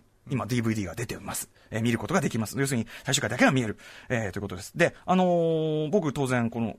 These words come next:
後からこれを見てみたんですけど、あれでしたね。あのー、前からちょっと話は聞いてたんですけど、どちらかというと、その後の時をかける少女のテイストよりは、まあ、割とエスエフテイストというか、エスエフであり、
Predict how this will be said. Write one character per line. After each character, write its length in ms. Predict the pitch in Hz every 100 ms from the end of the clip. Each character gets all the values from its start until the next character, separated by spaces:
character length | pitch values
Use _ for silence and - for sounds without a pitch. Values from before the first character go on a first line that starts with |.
| -
後 200 | 202 143
か 100 | 156
ら 80 | 175
こ 80 |
れ 60 | 113
を 20 |
見 120 | 117
て 100 | 120
み 80 | 104
た 100 | 104
ん 40 | 98
で 60 |
す 60 | -
け 100 | 107
ど、 220 | 131 107 _ -
あ 100 | 147
れ 40 |
で 80 | 240
し 20 |
た 80 | 143
ね。 220 | 123 143 _
あ 140 | - 165
の 320 | 151 143 - - - - _ _
ー、 80 | 170
前 140 | 220 269
か 60 |
ら 40 | 277
ち 60 |
ょ 20 | 294
っ 20 |
と 60 |
話 220 | 165 190 202
は 60 |
聞 100 | 143
い 20 |
て 80 | 151
た 100 | 156
ん 40 | 120
で 60 |
す 60 | 113
け 60 |
ど、 60 | 120
ど 140 | 120
ち 100 | 226
ら 80 | 415
か 120 | 415
と 100 | 392
い 80 | 339
う 100 | 339
と、 340 | - 302 165 - - - -
そ 140 | 247
の 100 | 240
後 320 | 202 226 294
の 140 | 311 294
時 200 | 269 277
を 60 |
か 140 | 208 147
け 80 | 135
る 80 |
少 180 | 127 151
女 80 | 113
の 80 | 104
テ 180 | 127 131
イ 20 |
ス 60 | -
ト 100 | 139
よ 100 | 131
り 60 |
は、 300 | 110 120 98 - _ _ _ _ _ _ _ - -
ま 100 | 233
あ、 20 |
割 120 | 214
と 100 | 247 -
エ 100 | 220
ス 180 | - 330
エ 120 | 311
フ 340 | 277 285 - _ _ -
テ 120 | 233
イ 60 | 147
ス 80 | -
ト 220 | 95 -
と 80 | 120
い 100 | 107
う 80 | 110
か、 140 | -
エ 80 | 131
ス 160 | -
エ 80 | 302
フ 140 | 285 247
で 120 | 269
あ 60 |
り、 160 | 226 135